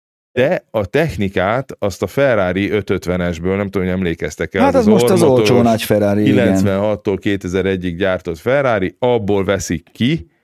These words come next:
Speaker 1: hatszázötven vagy mennyi, hatszáznyolcvanöt, nem.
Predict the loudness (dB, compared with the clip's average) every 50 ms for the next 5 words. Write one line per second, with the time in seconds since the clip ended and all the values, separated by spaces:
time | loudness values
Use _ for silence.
0 | _ _ _ _ _ _ _ _ _ -4 -2 -2 -2 -2 -2 -2 -2 0 0 -2
1 | -4 -8 _ -2 0 0 0 -2 -2 -2 -2 -2 -2 -2 -4 -4 -4 -4 -2 -2
2 | -2 -2 -2 -2 -2 -2 0 0 -2 -2 -2 -2 -2 -2 0 0 -2 -2 -2 -2
3 | -4 -4 -4 -4 -4 -2 -2 -4 -6 _ _ -16 -8 -6 -4 -4 -4 -6 -10